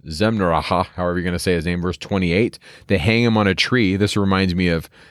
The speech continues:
being hung on a tree from the people that suffer an ignominious death in Alma. And then notice what happens. They call on God's name for protection, and their hearts are swollen with joy. That's verse thirty and thirty-three.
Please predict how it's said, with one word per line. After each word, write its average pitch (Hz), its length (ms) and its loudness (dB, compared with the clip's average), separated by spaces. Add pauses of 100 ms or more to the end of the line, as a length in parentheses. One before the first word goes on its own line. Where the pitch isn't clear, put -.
(120)
being 95 200 2
hung 98 160 2
on 95 180 2
a 87 60 0
tree 95 400 0 (260)
from 95 240 0
the 92 140 2
people 104 280 -2
that 87 120 -2
suffer 92 480 0 (140)
an 87 220 -4
ignominious 98 600 2
death 95 280 0
in 85 180 -2
Alma. 98 440 0 (1080)
And 92 160 0
then 113 180 2
notice 110 320 2
what 98 160 2
happens. 82 640 -4 (840)
They 90 100 2
call 110 440 0
on 104 200 0
God's 95 360 0
name 95 240 2
for 90 140 -2
protection, 80 840 -2 (1500)
and 90 140 4
their 85 140 2
hearts - 340 -2
are 90 80 4
swollen 85 460 0
with 76 180 0
joy. 78 540 0
That's 80 220 0
verse 85 220 0
thirty 87 400 2
and 76 160 -2
thirty-three. 76 720 -2